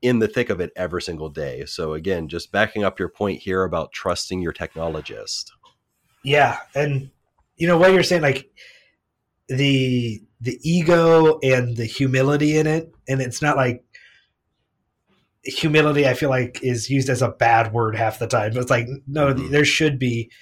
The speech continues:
Speaker 2: And then even humility on the engineer side, 'cause that's
Speaker 1: Mm-hmm.
Speaker 2: something I pride myself in, especially coming from, like, an accounting and finance background, is there's a balance of, like, you can do it perfect,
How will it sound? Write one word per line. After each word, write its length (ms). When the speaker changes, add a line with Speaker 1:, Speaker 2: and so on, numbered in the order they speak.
Speaker 2:
And 160
then 400
even 260
humility 560
on 140
the 100
engineer 540
side, 340
'cause 120
that's 220
Speaker 1:
Mm-hmm. 100
Speaker 2:
something 540
I 180
pride 320
myself 400
in, 80
especially 380
coming 180
from, 140
like, 80
an 80
accounting 360
and 80
finance 440
background, 600
is 440
there's 320
a 80
balance 480
of, 140
like, 260
you 240
can 200
do 140
it 260
perfect, 560